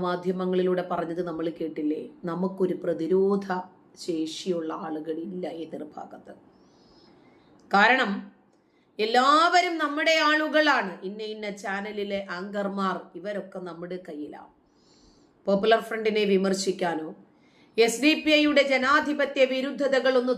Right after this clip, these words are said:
തുറന്ന് സമൂഹ മ-, സമൂഹ മധ്യത്തിൽ ഒന്ന് പറയാനോ നമ്മുടെ നാട്ടിൽ അധികം ആളുകളും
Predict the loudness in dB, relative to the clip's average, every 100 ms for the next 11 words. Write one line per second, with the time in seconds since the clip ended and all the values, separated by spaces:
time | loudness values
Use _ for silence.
0 | -2 0 0 0 0 -2 -2 -2 0 0
1 | -2 -4 -12 -6 -4 -2 -2 -2 -2 -2
2 | 0 0 0 -2 -4 -4 -4 -2 2 2
3 | 2 -4 -10 _ _ _ _ _ _ _
4 | 0 2 4 4 4 0 2 2 2 0
5 | 2 2 4 2 2 2 2 2